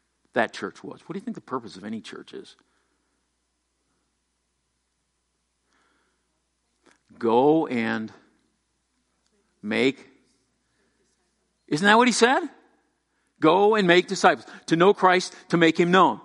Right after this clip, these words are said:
To connect with God, each other, our community, our world. I don't care how you say it, right?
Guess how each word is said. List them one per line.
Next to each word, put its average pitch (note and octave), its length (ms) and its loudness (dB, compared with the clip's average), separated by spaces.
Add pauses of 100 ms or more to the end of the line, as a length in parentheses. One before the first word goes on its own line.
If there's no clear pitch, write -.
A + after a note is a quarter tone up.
(260)
To C#3+ 100 0
connect D3+ 400 0
with C#3+ 220 0
God, E3+ 280 4
each D3+ 140 -2
other, F3 360 2 (680)
our C3+ 120 0
community, F3 280 4
our E3 120 6
world. E3+ 180 6
I E3+ 60 4
don't A3 80 2
care A3+ 120 6
how G#3+ 120 6
you F#3 120 0
say A3+ 360 2
it, B2 180 -6
right? E3 320 2